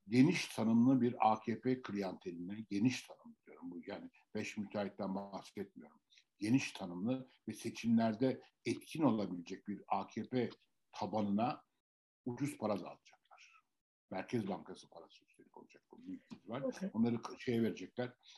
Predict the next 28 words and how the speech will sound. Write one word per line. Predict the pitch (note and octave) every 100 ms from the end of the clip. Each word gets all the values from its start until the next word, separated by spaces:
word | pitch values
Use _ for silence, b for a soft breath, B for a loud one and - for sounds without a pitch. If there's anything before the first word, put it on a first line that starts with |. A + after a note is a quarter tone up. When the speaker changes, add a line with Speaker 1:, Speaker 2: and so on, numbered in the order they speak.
| -
Speaker 1:
kamu | A#2+ A2+ F#2+
bankalarına | E2+ - F#2+ E2+ A2 B2+ - _
verecekler. | F2+ - G2 _ A2+
Hatta | A#2 -
özel | G2+ B2 A#2+
bankalarda | G2+ - F#2+ F2+
verebilirler. | F2+ F2 F2 F2+ A2+ G#2+
Kredi | - G2
açma-, | G2 - - -
açacaksın | G#2+ - F#2+ - -
diye | -
zorlayabilirler. | - - - - -
Speaker 2:
Kredi | C#4 C#4
garanti | C#4 C4 C4+
fonları | - C4 C4 C#4
geliyor. | C4 B3+ A#3+
Önce | G#3+ G#3+
ihracatçılar | A3+ A3 A3 G#3+ A3 - A3
için | G#3+ -
çıktı | F#3 - -
zaten | F3+ F3+ F#3 F3
bir | -
tane. | E3 F3+
Şimdi | A3 A3+
onlar | G#3+ G#3+ G#3+
Speaker 1:
Okey, | A3
Speaker 2:
inşaat | A3 - G3
Speaker 1:
geliyor. | A#2+ G#2